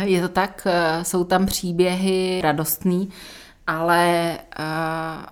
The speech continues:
i jiný, jsou tam příběhy lidí, jsou tam příběhy toho, co mě se honilo hlavou a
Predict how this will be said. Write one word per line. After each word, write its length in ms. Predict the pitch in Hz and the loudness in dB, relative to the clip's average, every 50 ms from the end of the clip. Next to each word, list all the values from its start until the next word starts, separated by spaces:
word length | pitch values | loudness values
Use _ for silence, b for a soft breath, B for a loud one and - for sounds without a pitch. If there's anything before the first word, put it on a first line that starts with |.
| - - _ - | -20 -4 _ 0
i 60 | 185 | 2
jiný, 360 | 175 180 175 165 175 175 175 | 4 4 4 4 4 4 2
jsou 160 | 175 - 175 | 0 -4 -4
tam 180 | 175 - 170 165 | -2 0 0 0
příběhy 440 | - - 185 170 180 170 170 175 175 | -2 -4 -4 -2 0 0 0 0 0
lidí, 300 | 170 170 165 165 175 170 | 0 0 -2 -4 -4 -4
jsou 180 | - 175 165 | -2 -4 -2
tam 180 | - 170 170 165 | 0 0 0 0
příběhy 680 | - - 180 165 170 175 170 180 180 175 170 170 175 175 B B B B B B B | -2 -4 -2 0 0 0 2 2 2 2 0 0 -2 -4 B B B B B B B
toho, 220 | - 170 165 180 175 | -2 0 2 2 2
co 140 | 180 180 170 | 4 4 4
mě 180 | 170 160 160 | 4 4 4
se 140 | - - 175 | 4 2 4
honilo 420 | 165 175 170 165 160 165 170 175 | 4 4 6 6 6 6 4 4
hlavou 800 | 175 175 170 165 147 147 165 160 156 156 160 165 170 180 190 196 B B B B B B B B _ - | 4 4 6 6 4 6 6 4 4 4 4 2 2 0 -2 -6 B B B B B B B B _ -6
a 760 | 151 156 156 156 156 156 156 156 156 156 156 151 156 156 156 | -2 -2 0 0 0 0 -2 -2 -2 -2 -4 -4 -4 -6 -8